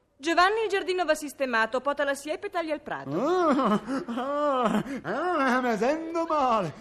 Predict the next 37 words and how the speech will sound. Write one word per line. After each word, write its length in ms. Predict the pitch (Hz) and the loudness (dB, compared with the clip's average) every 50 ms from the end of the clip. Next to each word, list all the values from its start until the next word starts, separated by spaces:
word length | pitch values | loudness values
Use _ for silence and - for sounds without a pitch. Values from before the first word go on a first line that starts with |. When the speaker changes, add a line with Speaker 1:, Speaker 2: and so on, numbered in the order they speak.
| - - | -16 -10
Speaker 2:
me 160 | - 175 214 | -6 -4 -2
sento 640 | 214 269 311 349 370 381 403 403 403 427 427 440 440 | 2 2 2 2 0 -2 -6 -4 0 2 2 4 4
male, 560 | 453 440 453 440 440 427 392 349 330 320 320 | 6 6 6 8 8 6 6 6 6 6 4
me 60 | 311 | 4
sento. 640 | 262 294 285 262 254 226 214 202 180 208 190 - - - - - | 2 2 0 -2 -2 -4 -6 -6 -4 -4 -6 -6 -8 -16 -20 -12
Una 260 | - 208 302 370 381 359 | -4 0 2 4 4 2
saetta 460 | 359 247 233 262 330 349 - - 220 | 2 2 2 2 2 -2 0 0 -2
al 100 | 196 - | -2 0
tortiglione 640 | - 262 294 277 - 208 190 180 247 294 294 277 | 0 -2 -2 -2 -6 -8 -4 -2 -2 -2 -2 -2
che 100 | 190 196 | -4 -4
te 100 | 170 165 | -6 -6
becca 380 | 147 139 139 247 285 - - 175 | -8 -6 -8 -8 -8 -6 -8 -8
sul 220 | 156 185 220 196 | -8 -8 -10 -10
groppone. 460 | 139 139 131 104 104 - 214 180 127 101 - - - - - - - - | -8 -8 -10 -8 -6 -4 -4 -4 -4 -6 -8 -12 -12 -14 -14 -14 -12 -8
Ma 140 | - 190 214 | -4 -4 -2
pure 220 | 233 320 330 330 | 0 2 2 2
il 80 | 311 - | 0 -2
prato 360 | - 349 381 359 330 262 233 | 2 4 6 6 6 6 4
devo 160 | 233 233 226 | 2 0 0
tagliare, 560 | 233 226 233 233 233 277 311 269 233 254 311 330 | 0 -2 -2 -2 -2 -2 -2 -2 -2 -2 -4 -4
eh? 60 | 320 - - - - - - - - | -6 -10 -16 -18 -18 -18 -18 -16 -10
Pure 240 | - 254 302 302 320 | -6 -4 -2 -2 -2
il 80 | 311 - | -2 -4
prato? 600 | - 339 359 359 339 269 202 277 330 349 320 - - - - - | -2 2 4 4 4 4 4 2 2 2 0 -2 -10 -20 -16 -8
Ma 140 | - 233 | -6 -4
non 180 | 269 302 311 294 | -4 -4 -4 -2
ce 60 | 285 | 0
lo 100 | 320 330 | 0 0
sai 240 | 330 330 349 349 311 | 0 2 2 2 2
che 100 | 269 277 | 2 -2
sto 140 | - - 262 | -4 -2 -2
prato 320 | 247 269 285 285 269 220 262 | -2 0 0 0 0 -2 -4
di 120 | 254 254 | -8 -8
circa 340 | - 247 285 262 220 - 262 | -10 -10 -10 -10 -6 -4 -4
ottomila 380 | 254 254 262 247 262 262 254 | -4 -2 -4 -6 -4 -4 -2
metri 240 | 262 262 262 240 262 | -2 -4 -4 -4 -2
quadrati? 680 | 226 262 254 302 320 311 277 233 - 294 320 285 - | 0 0 0 2 2 2 2 2 0 -2 -4 -6 -8